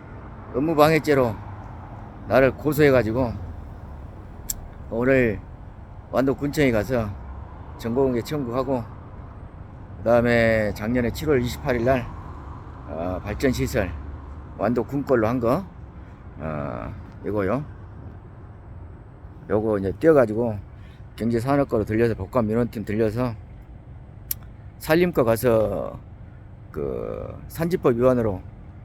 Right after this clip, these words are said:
과태료 물었던 거는, 음, 경찰이 요구하면 서류는 보여주겠답니다. 뭐 개인정보 때문에.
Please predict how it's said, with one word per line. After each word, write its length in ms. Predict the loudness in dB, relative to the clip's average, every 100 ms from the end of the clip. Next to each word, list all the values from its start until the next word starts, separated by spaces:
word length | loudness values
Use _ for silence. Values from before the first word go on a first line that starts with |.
| 0
과태료 440 | 2 4 4 4
물었던 400 | 4 2 0 0
거는, 300 | 0 0 -2 -4 -8 -12 -12 -10
음, 560 | -6 -4 -6 -6 -8 -4
경찰이 540 | -2 2 4 4 2 0
요구하면 480 | 0 2 2 2 0 -4 -10 -12 -12 -12
서류는 500 | -4 0 2 0 -2 -6 -10 -10 -10 -10 -4
보여주겠답니다. 540 | 0 2 2 0 -4 -6 -8 -8
뭐 140 | -6
개인정보 560 | -2 -2 -2 -4 -6 -6
때문에. 360 | -8 -6 -6